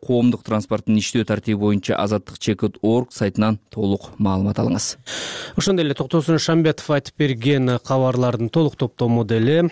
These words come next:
Speaker 2: ушул сайтта. Ал эми орусча сайтыбыз рус чекит азаттык чекит орг деп аталат. Парламенттик шайлоонун жыйынтыктарына нааразылык элдик толкундоолорго алып келип, аягында Туңгуч президент Аскар Акаев өлкөдөн качкан окуяга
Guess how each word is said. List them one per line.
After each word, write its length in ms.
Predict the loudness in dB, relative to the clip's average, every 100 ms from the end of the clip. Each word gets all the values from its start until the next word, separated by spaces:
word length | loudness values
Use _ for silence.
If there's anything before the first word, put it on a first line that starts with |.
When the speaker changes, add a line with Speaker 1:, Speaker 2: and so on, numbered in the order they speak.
| -2
Speaker 2:
ушул 540 | -2 0 0 0 0
сайтта. 680 | 0 0 0 -2 0 2 4
Ал 60 |
эми 200 | 4 4
орусча 340 | 2 0 0 -2
сайтыбыз 500 | 0 -2 0 -2 0
рус 160 | 0
чекит 320 | 0 -2 -2 -2
азаттык 380 | 0 0 -4
чекит 320 | -2 -2 -2 -2
орг 260 | 0 0 0
деп 100 | -2
аталат. 380 | 0 -2 -2 -6 -16 -14 -10 -10 -10 -12 -8
Парламенттик 500 | -4 -2 -2 -2 0
шайлоонун 400 | 2 4 4 4
жыйынтыктарына 580 | 4 2 0 -2 2 2
нааразылык 760 | 2 2 2 2 0 -2 -2
элдик 640 | 2 4 4 4 2 0 0
толкундоолорго 800 | 0 0 2 4 4 4 4 2
алып 240 | 0 0
келип, 320 | 0 2 2 2
аягында 440 | 2 2 2 0
Туңгуч 400 | 2 2 2 0
президент 600 | 0 0 2 2 2 2 0
Аскар 300 | 0 0 0
Акаев 400 | 2 2 2 2
өлкөдөн 380 | 0 2 2 0
качкан 320 | 0 0 2
окуяга 540 | 2 2 2 2 0